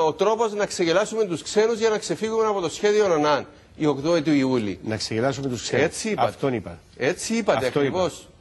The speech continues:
Speaker 1: Η κυρία Χαραλαμπίδου είναι εδώ, έγκριτη δημοσιογράφος.
Speaker 2: Ναι,
Speaker 1: Μπορεί
Speaker 2: να μας
Speaker 1: να
Speaker 2: πει.
Speaker 1: βρει τις δηλώσεις
Speaker 2: Ξέρω
Speaker 1: σας,
Speaker 2: πολύ
Speaker 1: εγώ τις
Speaker 2: καλά,
Speaker 1: είχα.
Speaker 2: κύριε Κυπριανού, τι λέω.
Speaker 1: Νο-,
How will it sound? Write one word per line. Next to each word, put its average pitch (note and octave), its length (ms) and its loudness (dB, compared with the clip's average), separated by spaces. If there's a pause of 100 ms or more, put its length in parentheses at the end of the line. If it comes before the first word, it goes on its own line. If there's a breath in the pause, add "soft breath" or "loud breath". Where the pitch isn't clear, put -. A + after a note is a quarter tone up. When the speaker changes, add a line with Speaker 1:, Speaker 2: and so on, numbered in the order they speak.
(220)
Speaker 1:
Η D3+ 140 -6
κυρία D#3 360 2
Χαραλαμπίδου F#3 560 0
είναι F3 140 0
εδώ, D#3 180 2
έγκριτη F3 300 0
δημοσιογράφος. D#3+ 840 0 (280 loud breath)
Speaker 2:
Ναι, E3 160 2
Speaker 1:
Μπορεί - 140 4
Speaker 2:
να F#3+ 60 0
μας F#3 80 0
Speaker 1:
να F#3 60 2
Speaker 2:
πει. A3 80 2
Speaker 1:
βρει G3 100 0
τις F3+ 180 -2
δηλώσεις F3 260 0
Speaker 2:
Ξέρω F3+ 160 2
Speaker 1:
σας, F#3+ 80 -2
Speaker 2:
πολύ D#3+ 140 2
Speaker 1:
εγώ F3 80 0
τις G3 80 2
Speaker 2:
καλά, F#3 120 2
Speaker 1:
είχα. D3+ 80 0
Speaker 2:
κύριε D3+ 160 2
Κυπριανού, B2+ 360 -2
τι A2 80 -2
λέω. G2 320 -2
Speaker 1:
Νο-, C3+ 240 -2